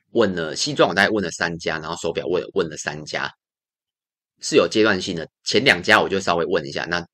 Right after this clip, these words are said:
一样被打枪，然后甚至有一家是他根本就没有问你是谁，因为只跟他说，“哦，我是拍 YouTube 的。”然后他，他直接说，“哦，不用，不用，不用。”就电话上直接就说不用，他也没有问我说频道是什么，什么都没有问，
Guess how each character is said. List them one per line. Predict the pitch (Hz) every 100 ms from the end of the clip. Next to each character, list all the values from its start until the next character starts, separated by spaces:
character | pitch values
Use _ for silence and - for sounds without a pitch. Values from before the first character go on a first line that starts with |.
| _
一 | -
样 | 95
被 | 98
打 | 98 64
枪， | - 69 71
然 | 80
后 | 87
甚 | 123 107
至 | 107
有 | 80
一 | 82
家 | 87
是 | 85 90 - _ _ _
他 | -
根 | - 127
本 | 113 78
就 | 76 98 87 - _ _ _ _ _ _
没 | - 107
有 | 101
问 | 117 92
你 | 73
是 | 98
谁， | - - - _ _ _ _ _ _ _ _ -
因 | 113
为 |
只 | 107
跟 | 95
他 | 95
说 | 113
，“哦， | 92 -
我 | 82
是 | 104
拍 | - 87
YouTube | 95 95 80
的。” | 73 - -
然 |
后 | 82
他， | 82 90 - - _
他 | 98
直 | 90 82
接 | 80
说 | 82 82
，“哦， |
不 | 87
用， | 87
不 | 82
用， | 76
不 | 67
用。” | -
就 | -
电 | 104 98
话 | 101
上 | 98
直 | 87 80
接 | 80
就 |
说 | 78 73
不 | 65
用， | 64 -
他 |
也 | 92
没 | 80
有 | 71
问 | 85
我 | 87 -
说 | 78 -
频 | 76
道 | 82 78
是 | 85
什 | -
么， | -
什 | - 69
么 |
都 | 69
没 | 92 82
有 |
问， | 82 76